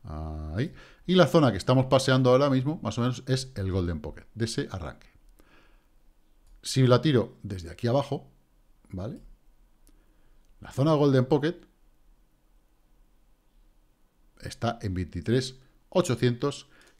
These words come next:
que además coincide más o menos donde estaría la media de doscientos.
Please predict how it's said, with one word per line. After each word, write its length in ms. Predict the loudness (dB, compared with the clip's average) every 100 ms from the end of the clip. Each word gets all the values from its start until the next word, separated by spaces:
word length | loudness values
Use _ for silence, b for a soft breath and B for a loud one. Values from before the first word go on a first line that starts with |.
| b
que 120 | 2
además 440 | 4 4 4 2 -2
coincide 1000 | -4 2 4 4 2 -2 -6 -4 -4 -8 -14 _ _ -12
más 220 | -10 -6
o 60 | -2
menos 200 | -2 0
donde 220 | 0 -2
estaría 440 | -6 -6 -4 -6 -8
la 220 | -10 -8
media 240 | -8 -8 -8
de 60 |
doscientos. 680 | -10 -14 -18 -20 -20 -20 -20